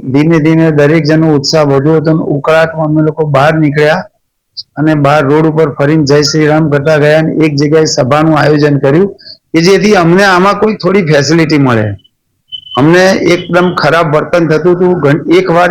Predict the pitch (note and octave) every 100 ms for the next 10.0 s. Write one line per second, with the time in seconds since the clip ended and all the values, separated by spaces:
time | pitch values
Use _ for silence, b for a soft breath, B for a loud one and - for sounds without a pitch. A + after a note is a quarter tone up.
0 | - D#3 F3+ F3+ E3 E3 F#3 G3 C3+ B
1 | B B _ _ D#3 D#3 F3 D#3+ D#3 F3
2 | F3 F3 E3+ - - E3 E3+ E3 E3+ C#3+
3 | D#3+ F3 F3 D#3 D#3 F3 D#3 D3+ D#3 D#3+
4 | D3 C#3+ C#3 C#3+ F3+ F#3 B B B -
5 | _ _ D#3 D3 D#3 E3+ F#3 D#3+ F3 E3+
6 | E3+ F3 E3+ D#3+ C#3 E3+ E3+ E3+ E3+ E3
7 | F3 C#3 C#3+ D#3 E3+ D3+ D#3 E3 E3 D#3
8 | D3 D3+ E3+ D#3 E3+ E3 D3 E3 C#3+ D#3+
9 | E3 D#3 E3+ D#3+ C3+ D#3 D#3 C#3 - D3